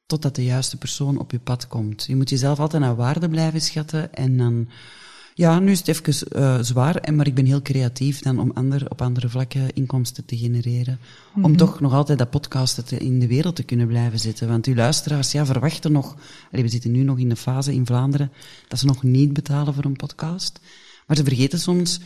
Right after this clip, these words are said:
Speaker 1: hoeveel tijd dat er in die content zit. Terwijl als ze
Speaker 2: Mhm.
Speaker 1: een boek kopen, dat ze het wel uitgeven.
Speaker 2: Ja. Maar dat is absurd eigenlijk, hè, dat er dan een, ehm, dat de zoektocht naar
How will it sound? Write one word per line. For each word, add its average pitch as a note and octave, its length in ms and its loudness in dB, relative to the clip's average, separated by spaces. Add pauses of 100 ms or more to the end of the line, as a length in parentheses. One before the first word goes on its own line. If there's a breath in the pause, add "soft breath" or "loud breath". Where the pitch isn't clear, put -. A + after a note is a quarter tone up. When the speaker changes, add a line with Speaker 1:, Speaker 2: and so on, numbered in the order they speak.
(260 loud breath)
Speaker 1:
hoeveel C3 260 -4
tijd - 480 -4 (520)
dat D3 160 -4
er C#3+ 80 0
in C3+ 120 4
die B2 160 -2
content A#2+ 500 0
zit. - 380 -8 (120)
Terwijl F3 240 4
als E3 120 2
ze G#3 40 2
Speaker 2:
Mhm. C#3 100 2
Speaker 1:
een A#2+ 60 2
boek D3+ 140 0
kopen, G3 500 0
dat B2 120 -6
ze - 100 -6
het - 100 -14
wel C3 140 -2
uitgeven. A#2+ 640 -2
Speaker 2:
Ja. F#3 140 -2 (1080 loud breath)
Maar F#3 200 2
dat F3+ 120 4
is E3 60 2
absurd E3+ 440 0
eigenlijk, E3+ 340 2
hè, G3+ 80 0
dat A#3 180 -2
er G3+ 100 0
dan F#3 360 2
een, F3 320 4 (280)
ehm, E3+ 480 2
dat E3+ 140 -2
de F3 60 -4
zoektocht F#3 420 -4
naar F#3+ 200 -2